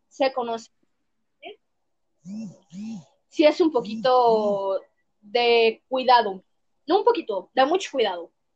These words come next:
Porque un pequeño, una pequeña desestabilización a la edad de ellos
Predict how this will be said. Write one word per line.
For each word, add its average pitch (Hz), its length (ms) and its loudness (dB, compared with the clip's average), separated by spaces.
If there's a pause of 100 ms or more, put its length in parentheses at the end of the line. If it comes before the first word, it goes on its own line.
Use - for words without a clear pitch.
(840)
Porque 254 440 -2
un 320 280 -2
pequeño, 349 680 -2
una 381 260 0
pequeña 247 400 -4
desestabilización 208 1300 -10
a 208 100 -4
la 220 60 -2
edad 254 220 2
de 311 80 -2
ellos 339 420 -6